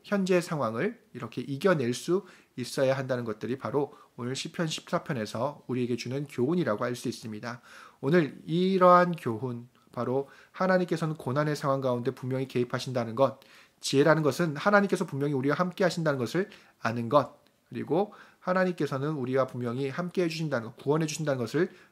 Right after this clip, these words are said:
믿고 이 부분들을 통해 오늘 하루의 삶 속에서도, 어, 하나님께서 주시는 평안 속에서 승리하시기를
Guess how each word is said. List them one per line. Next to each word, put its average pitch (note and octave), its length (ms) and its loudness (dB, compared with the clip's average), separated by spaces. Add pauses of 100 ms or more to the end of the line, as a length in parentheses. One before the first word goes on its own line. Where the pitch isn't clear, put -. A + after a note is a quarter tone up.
(120)
믿고 A#2+ 580 -6
이 C#3 100 -6
부분들을 C#3 480 0
통해 D3+ 420 -2 (220)
오늘 C3+ 240 -2
하루의 F#3+ 300 4
삶 F3+ 160 0
속에서도, D#3 760 0 (400)
어, B2 80 -8
하나님께서 F3 480 0
주시는 C#3+ 320 -6
평안 E3+ 300 -2
속에서 B2+ 640 2 (160)
승리하시기를 E3 840 0